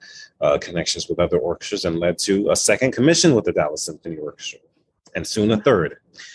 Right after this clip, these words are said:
And, uh, it was then, you know, th-, at that point, I already worked with, uh, Doctor Maslanka about the human element in music making.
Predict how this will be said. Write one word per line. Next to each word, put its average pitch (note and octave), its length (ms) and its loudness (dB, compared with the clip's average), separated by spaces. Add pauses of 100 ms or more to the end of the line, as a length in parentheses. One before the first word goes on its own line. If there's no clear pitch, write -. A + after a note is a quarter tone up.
(540)
And, A2+ 500 2 (840)
uh, - 40 -16 (560)
it D3 80 -6
was D3+ 220 2
then, C#3+ 240 4
you B2+ 80 2
know, A2 240 4
th-, F#2 140 -12 (1120)
at B2 120 -8
that C#3+ 180 4
point, A#2+ 200 0
I A#2+ 140 4
already A#2 320 2
worked A2+ 240 2
with, G2+ 100 2
uh, F2+ 240 4
Doctor F#2+ 260 0
Maslanka F2 600 0 (920)
about - 260 -2
the G2 60 0
human G2+ 380 0
element G#2 320 2
in E2 160 -10
music G#2 260 -2
making. E2+ 380 -12